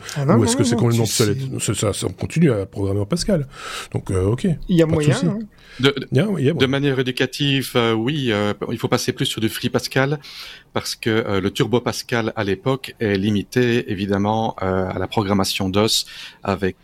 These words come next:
Speaker 3: euh, des segments de
Speaker 2: Ah oui.
Speaker 3: soixante-quatre kilobytes, et cetera.
Speaker 2: Oui.
Speaker 3: Donc,
Speaker 2: Ouais.
Speaker 3: c'est un petit peu obsolète aujourd'hui, en tant que tel,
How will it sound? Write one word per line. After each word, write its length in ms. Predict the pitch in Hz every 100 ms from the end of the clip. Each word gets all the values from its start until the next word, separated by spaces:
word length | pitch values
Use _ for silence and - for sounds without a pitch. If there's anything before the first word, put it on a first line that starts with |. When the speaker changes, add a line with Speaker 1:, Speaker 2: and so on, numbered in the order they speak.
| -
Speaker 3:
euh, 400 | 90 87 87 85
des 100 | 156
segments 360 | - 104 98 98
de 60 |
Speaker 2:
Ah 80 | 113
oui. 60 | 117
Speaker 3:
soixante-quatre 420 | 104 90 101 -
kilobytes, 480 | 104 95 90 98 - -
et 40 |
cetera. 380 | - 104 117 123 - 151
Speaker 2:
Oui. 100 | 101 107
Speaker 3:
Donc, 180 | 113
Speaker 2:
Ouais. 60 | -
Speaker 3:
c'est 340 | - 107 113 107
un 100 | 104
petit 160 | 120
peu 300 | - 131 120 123
obsolète 520 | - - 123 123 117
aujourd'hui, 640 | 101 110 104 113 160 202 -
en 140 | 113
tant 200 | - 113
que 100 | - -
tel, 340 | - 139 180